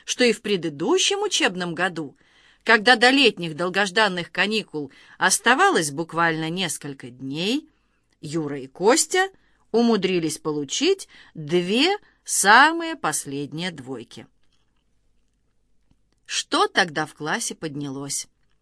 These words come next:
Ну, почти то же самое, что в книге «Баранкин, будь человеком». На перемене,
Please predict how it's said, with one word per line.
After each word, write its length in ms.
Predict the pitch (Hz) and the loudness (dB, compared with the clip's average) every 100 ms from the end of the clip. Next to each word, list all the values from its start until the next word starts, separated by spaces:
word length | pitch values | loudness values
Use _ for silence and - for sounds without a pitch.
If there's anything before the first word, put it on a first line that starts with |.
| _ _ _ - | _ _ _ -6
Ну, 200 | 165 208 | -2 2
почти 560 | 240 247 - - 208 330 | 4 4 4 0 0 0
то 260 | - 240 | 2 2
же 140 | 156 147 | 2 -2
самое, 540 | - 156 190 311 427 | -2 0 2 0 -2
что 200 | - 160 | -4 -8
в 80 | 135 | -10
книге 560 | 139 151 151 151 220 277 - _ _ | -12 -10 -8 -2 0 -2 -10 _ _
«Баранкин, 760 | 135 185 165 165 175 175 277 | 0 0 2 0 -2 0 0
будь 160 | 196 190 | 0 -4
человеком». 680 | - 277 294 370 359 127 - - - _ _ _ _ _ _ | -4 -2 -2 -4 -6 -8 -18 -20 -20 _ _ _ _ _ _
На 200 | - 190 | -2 2
перемене, 760 | 233 254 277 202 185 202 214 | 2 2 2 2 0 -2 -6